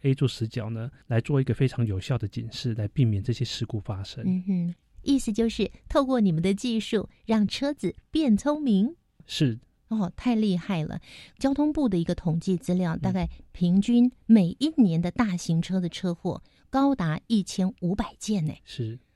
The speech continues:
Speaker 2: 大部分是因为视野的死角还有内轮差是主要事故的发生原因，所以那你们这项研究光是在技术上难度应该挺高的吧？那你们是怎么办到的呢？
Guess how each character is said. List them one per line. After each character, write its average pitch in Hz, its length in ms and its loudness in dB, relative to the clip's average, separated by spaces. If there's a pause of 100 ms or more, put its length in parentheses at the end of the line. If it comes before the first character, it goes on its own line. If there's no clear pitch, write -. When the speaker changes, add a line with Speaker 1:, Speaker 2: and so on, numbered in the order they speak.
(180)
Speaker 2:
大 349 160 -2
部 262 160 0
分 226 220 2
是 208 140 -2
因 202 120 4
为 196 220 0
视 320 380 0
野 170 220 -2
的 170 120 -2
死 - 380 -4
角 - 280 -2 (200)
还 208 100 -2
有 202 220 0
内 233 280 8
轮 156 300 0
差 180 420 -4 (220)
是 - 160 -4
主 170 160 -2
要 190 160 0
事 202 240 -2
故 185 220 -2
的 165 360 -6 (140)
发 196 140 -2
生 196 200 2
原 165 260 0
因， 208 240 4 (360)
所 - 160 -4
以 330 80 -6
那 392 100 -2
你 262 120 6
们 170 180 2
这 247 140 0
项 226 200 2
研 170 240 0
究 180 340 0 (180)
光 339 180 -2
是 311 140 -2
在 262 160 0
技 277 260 0
术 226 180 -2
上 202 360 -2
难 202 380 2
度 302 200 2
应 294 180 -2
该 339 180 -2
挺 - 260 -2
高 226 260 2
的 240 140 0
吧？ 147 240 -2 (320)
那 339 100 -4
你 285 100 2
们 175 140 2
是 240 140 -4
怎 196 120 -2
么 139 80 0
办 202 240 2
到 185 200 0
的 160 100 -2
呢？ 151 240 -4